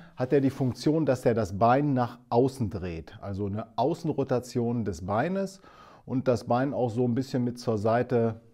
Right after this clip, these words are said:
abspreizt. Das Problem bei diesem Muskel ist, dass der Ischiasnerv direkt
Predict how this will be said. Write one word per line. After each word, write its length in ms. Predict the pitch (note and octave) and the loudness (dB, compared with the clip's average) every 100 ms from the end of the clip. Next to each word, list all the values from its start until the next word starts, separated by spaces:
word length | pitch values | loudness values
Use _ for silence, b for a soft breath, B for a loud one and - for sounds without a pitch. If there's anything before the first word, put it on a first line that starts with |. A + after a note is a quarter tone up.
| - - - | -12 -12 -6
abspreizt. 1080 | A2+ - - - E2 E2+ E2 D#2 - - _ | -4 -4 -12 -14 -10 -6 -6 -10 -18 -20 _
Das 220 | - A2+ - | -8 -8 -6
Problem 500 | - A2 A#2 D3 D#3+ | -4 -2 2 0 0
bei 140 | C3+ | -2
diesem 280 | B2+ C#3 C#3+ | -2 -4 -2
Muskel 480 | C3+ C#3+ - D3+ C3+ | -2 -4 -6 -8 -6
ist, 300 | C#3 - A#2+ | -8 -8 -10
dass 160 | A2+ | -8
der 180 | - - | -8 -8
Ischiasnerv 720 | C#3+ - B2 A2 A#2 A2+ A#2 | -8 -6 -6 -6 -8 -6 -8
direkt 580 | - G#2+ G2 B2+ C#3 - | -8 -8 -6 -8 -10 -16